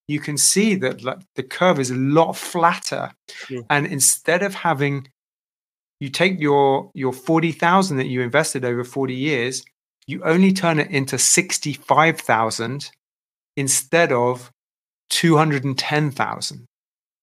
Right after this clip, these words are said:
Speaker 1: And therefore, you have handed a hundred and fifty thousand dollars,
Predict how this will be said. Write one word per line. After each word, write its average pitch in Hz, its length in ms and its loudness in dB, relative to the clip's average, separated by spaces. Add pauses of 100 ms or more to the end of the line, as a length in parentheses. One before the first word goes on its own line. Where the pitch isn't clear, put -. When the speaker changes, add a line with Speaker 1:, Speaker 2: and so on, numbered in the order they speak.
(480)
Speaker 1:
And 135 160 0
therefore, 131 640 2 (360)
you 175 340 2
have 190 100 2
handed 185 500 2
a - 100 -4
hundred 196 540 0
and 190 160 0
fifty 190 600 2
thousand 165 1080 2 (460)
dollars, 151 680 2